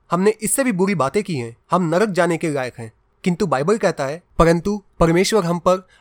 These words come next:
अपने प्रेम की भलाई इस रीति से प्रकट करता है कि जब हम सब पापी ही थे, तभी मसीह हमारे लिए मरे।" यीशु पृथ्वी पर आया क्योंकि वह हमें प्रेम करता है।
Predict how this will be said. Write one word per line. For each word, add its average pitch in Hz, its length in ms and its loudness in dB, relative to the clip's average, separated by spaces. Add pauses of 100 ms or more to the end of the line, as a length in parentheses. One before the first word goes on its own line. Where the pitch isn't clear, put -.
अपने 214 220 2
प्रेम 214 320 0
की 226 140 -2
भलाई 180 220 0
इस 214 260 -6
रीति 175 320 -2
से 226 120 0
प्रकट 160 340 -4
करता 160 280 0
है 139 220 -4 (200)
कि 185 80 0
जब 175 240 2
हम 196 120 2
सब 202 200 -6
पापी 170 260 2
ही 226 140 0
थे, 131 180 -6
तभी 165 580 -4 (160)
मसीह 160 300 -2
हमारे 165 260 2
लिए 175 160 0
मरे।" 117 260 -4 (240)
यीशु 175 260 0
पृथ्वी 214 360 -4
पर 208 160 -2 (100)
आया 160 300 0 (160)
क्योंकि 190 380 -2 (200)
वह 196 180 2
हमें 214 180 2
प्रेम 226 300 0
करता 160 280 -2
है। 117 240 -10